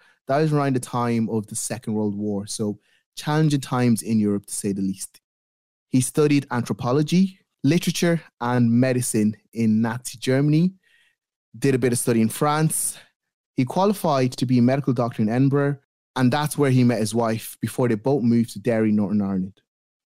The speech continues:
He settled very, very well into the community, so much so that he was appointed the Civil Defence First Aid Post in Brook Park in Derry, where he worked from nineteen thirty-nine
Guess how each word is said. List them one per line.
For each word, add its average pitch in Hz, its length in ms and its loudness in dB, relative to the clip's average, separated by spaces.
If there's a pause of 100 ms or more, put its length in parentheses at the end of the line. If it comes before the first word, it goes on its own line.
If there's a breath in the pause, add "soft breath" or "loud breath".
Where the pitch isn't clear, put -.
(140)
He - 160 -10
settled 165 540 -2
very, 131 180 0
very 120 220 0
well 117 420 0
into 120 220 -2
the 117 80 -2
community, 151 760 2 (340)
so - 240 -2
much 175 220 0
so 151 220 2
that 120 100 0
he 127 100 2
was 117 220 2
appointed 139 640 0
the 113 80 -4
Civil 170 400 0
Defence 131 560 -2
First - 420 -2
Aid 117 220 0 (100)
Post 127 600 -4
in 117 140 -2
Brook 139 340 -4
Park 127 320 -6
in 110 100 -2
Derry, 120 400 0 (340 soft breath)
where 131 140 2
he 127 80 4
worked 147 320 -2
from 123 260 -2
nineteen 131 340 -4
thirty-nine 117 680 0